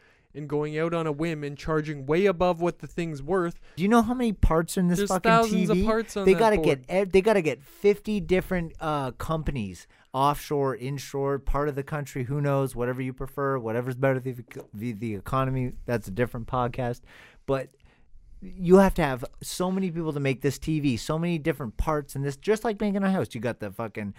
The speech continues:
Speaker 2: drywaller, you got this guy, you got this guy, this guy to bring this T V together. Then you gotta have an assembler, then you gotta have shipping, then you gotta have product, packaging, marketing.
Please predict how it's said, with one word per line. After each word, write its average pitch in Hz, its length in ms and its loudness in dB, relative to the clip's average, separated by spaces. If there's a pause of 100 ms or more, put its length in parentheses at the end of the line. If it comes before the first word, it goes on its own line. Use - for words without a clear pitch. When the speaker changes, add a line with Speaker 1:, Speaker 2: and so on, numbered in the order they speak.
(240)
Speaker 2:
drywaller, 120 580 4
you 101 60 -2
got 90 180 -8
this 117 240 -8
guy, 117 220 -6
you 92 80 -10
got 85 160 -12
this 120 180 -12
guy, 120 140 -4
this 117 160 -8
guy 131 140 -2
to 107 120 -6
bring 131 320 -2
this 147 180 0
T 147 220 -6
V 135 100 -2
together. 98 440 -6 (260)
Then 156 300 -4
you 156 100 -4
gotta 135 180 0
have 113 140 -6
an 98 80 -12
assembler, 147 640 0
then 143 160 0
you 160 80 -4
gotta 117 180 -6
have 82 140 -12
shipping, 160 460 -8
then 151 140 -2
you 151 80 -2
gotta 120 160 -4
have 90 160 -12
product, 143 480 -2
packaging, 139 560 -4
marketing. 143 560 0